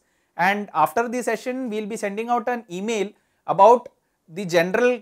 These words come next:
queries regarding peer review, and we'll, we'll be sending out a detailed instruction. And, uh, specifically for the O E R review, we will be very strict in enforcing the penalty system that we are,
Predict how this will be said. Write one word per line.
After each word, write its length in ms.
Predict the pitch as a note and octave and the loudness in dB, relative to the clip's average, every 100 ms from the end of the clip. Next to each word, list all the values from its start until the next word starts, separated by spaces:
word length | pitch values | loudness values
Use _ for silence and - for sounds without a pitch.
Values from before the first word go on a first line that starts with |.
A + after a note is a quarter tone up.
| _ | _
queries 500 | F3+ F#3 A3+ B3 B3 | 2 4 2 -4 -6
regarding 440 | A3 G#3 G#3 A3+ | 0 0 0 -4
peer 200 | A3 G#3+ | -2 -2
review, 280 | G#3 G3+ A#3+ | -2 -4 -2
and 140 | A#3+ | -2
we'll, 280 | A3 - F#3 | -6 -14 -16
we'll 180 | F#3 G#3+ | -10 -8
be 140 | A#3+ | -8
sending 340 | - G3+ G#3 A#3+ | -4 -4 -4 -4
out 120 | B3 | -4
a 60 | G#3 | -4
detailed 460 | F3 E3+ A3+ G#3+ | -6 -2 -2 -2
instruction. 600 | E3+ E3+ - G#3 - E3+ | -6 -6 -4 -4 -6 -8
And, 300 | F3 F3 E3+ | -8 -8 -4
uh, 180 | D#3+ D#3 - _ _ _ - | 0 0 -4 _ _ _ -20
specifically 600 | - F3+ G#3 A#3 B3 B3+ | -6 -4 -4 -6 -6 0
for 200 | B3 A#3 | 2 2
the 80 | |
O 140 | G#3+ G3 | 2 2
E 120 | A3 | 2
R 120 | A#3 | 0
review, 340 | A3+ G#3 A3+ A#3+ | -2 -6 -8 -8
we 380 | G3+ G#3+ A3+ | -8 -8 -8
will 200 | G#3 A3+ | -8 -10
be 300 | G3+ A#3+ B3 _ _ _ - | -8 -10 -12 _ _ _ -2
very 300 | F3+ B3+ C#4 | 0 0 -2
strict 480 | - - A#3+ - - _ _ | -4 -4 -4 -6 -20 _ _
in 400 | G#3 A3 A#3 A3+ - | -4 -4 -6 -12 -12
enforcing 640 | F3 F3 G3+ G3+ A#3 A3 | -10 -4 -4 -4 -6 -10
the 100 | B3 | -10
penalty 500 | A#3+ F#3 F3+ F3+ A3 | -6 -4 -2 -4 -6
system 400 | G3+ G3+ - A#3+ | -10 -10 -8 -2
that 160 | A3 F#3 | -2 -2
we 140 | F#3+ | 0
are, 200 | G3 A#3 | 0 0